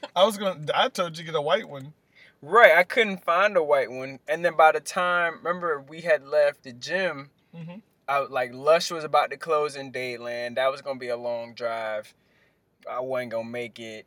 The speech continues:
Speaker 2: Uh, I went into
Speaker 1: Where'd you go?
Speaker 2: Bed Bath and Body Work, or
Speaker 1: Mm-hmm.
Speaker 2: Bed, whatever, whatever it's called,
Speaker 1: Yeah.
Speaker 2: Bed Bath and Beyond, and the bombs they had were tie-dye, and, like, they didn't smell like nothing. So I'm
Speaker 1: Oh,
Speaker 2: like, "This is
Speaker 1: no, this is
Speaker 2: stupid."
Speaker 1: color for no
Speaker 2: So it was
Speaker 1: reason.
Speaker 2: gonna be color for no reason.
Speaker 1: Right.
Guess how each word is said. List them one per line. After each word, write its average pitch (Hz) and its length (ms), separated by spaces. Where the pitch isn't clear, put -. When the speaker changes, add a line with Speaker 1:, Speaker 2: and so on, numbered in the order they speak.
Speaker 2:
Uh, 110 40
I 113 320
went 143 340
into 131 840
Speaker 1:
Where'd 175 200
you - 140
go? 135 80
Speaker 2:
Bed 143 260
Bath 139 240
and 123 140
Body 160 280
Work, 139 340
or 143 100
Speaker 1:
Mm-hmm. 147 80
Speaker 2:
Bed, 180 180
whatever, 196 400
whatever 214 260
it's 135 100
called, 160 340
Speaker 1:
Yeah. 156 180
Speaker 2:
Bed 156 100
Bath 151 180
and 131 120
Beyond, 135 540
and 135 580
the 160 260
bombs 160 440
they 160 160
had 151 300
were 123 180
tie-dye, 123 880
and, 131 200
like, 127 220
they 143 100
didn't 135 220
smell 151 380
like 127 220
nothing. 120 380
So 190 60
I'm 214 180
Speaker 1:
Oh, - 40
Speaker 2:
like, 143 180
"This 135 120
is 143 220
Speaker 1:
no, 135 60
this - 180
is - 60
Speaker 2:
stupid." 147 140
Speaker 1:
color 139 280
for 139 120
no 135 120
Speaker 2:
So 208 80
it 214 40
was 202 100
Speaker 1:
reason. 190 40
Speaker 2:
gonna 190 120
be 180 80
color 180 300
for 151 140
no 156 100
reason. 196 460
Speaker 1:
Right. 151 200